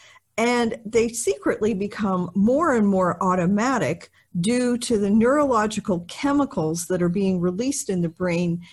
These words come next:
each time we indulge in one of these habits. Something to think about, whether you're feeding your bad habits or your good ones, quite frankly.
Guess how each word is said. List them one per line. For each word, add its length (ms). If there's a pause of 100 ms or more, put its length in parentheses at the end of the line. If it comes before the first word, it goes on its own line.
(220)
each 380
time 640 (220)
we 180
indulge 760
in 220
one 220
of 140
these 360
habits. 840 (540)
Something 460
to 80
think 280
about, 440 (240)
whether 280
you're 220
feeding 420
your 140
bad 340
habits 540
or 180
your 200
good 320
ones, 260
quite 320
frankly. 560